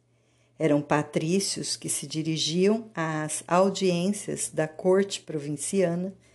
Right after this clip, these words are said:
ou antigos proprietários da fortuna particular de Corinto, que se entregavam aos entretenimentos do dia, à custa do suor dos misérrimos cativos.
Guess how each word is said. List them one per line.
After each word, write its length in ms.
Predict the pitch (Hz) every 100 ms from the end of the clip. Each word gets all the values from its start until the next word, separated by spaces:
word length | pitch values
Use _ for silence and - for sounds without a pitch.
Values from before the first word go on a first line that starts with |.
| - - _
ou 200 | - 202
antigos 680 | 214 214 214 - 262 254 254
proprietários 960 | - 208 214 214 220 220 185 175 175 -
da 140 | 175
fortuna 520 | - 175 165 - 165
particular 800 | 165 170 165 - - 208 175 165
de 140 | 165 160
Corinto, 760 | - 160 147 151 156 - 220 - _ _ _ _
que 80 |
se 160 | - -
entregavam 800 | 240 247 262 208 185 180 185 180
aos 440 | - 170 165 - -
entretenimentos 1200 | 185 196 202 180 180 175 165 160 160 202 214 175
do 160 | - 160
dia, 580 | 156 147 151 143 139 139 _ _ _ _
à 240 | 180 208
custa 540 | 233 - 220 214 - 202
do 160 | 185
suor 640 | 190 - 208 180 165 147 143 _ _ _
dos 320 | - 160 156
misérrimos 960 | 156 156 151 151 170 190 190 185 190 185
cativos. 1080 | - 190 180 - - 151 143 156 131 -